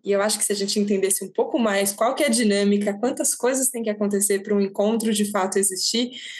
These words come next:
talvez a gente olhasse para ele com outros olhos, né? Como é que foi que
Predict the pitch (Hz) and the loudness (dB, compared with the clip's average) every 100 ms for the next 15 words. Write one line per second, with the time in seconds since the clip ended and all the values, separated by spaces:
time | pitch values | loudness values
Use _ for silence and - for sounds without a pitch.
0 | - - 196 208 220 208 214 214 202 196 | -16 -6 -2 0 2 2 2 2 2 0
1 | - 196 - 196 202 226 190 170 170 190 | -2 -4 -2 -2 0 0 2 2 0 0
2 | 202 208 208 _ 285 294 294 - 208 180 | 0 -2 -8 _ -4 -4 -4 -4 -2 0
3 | 170 - 175 | -2 -4 -4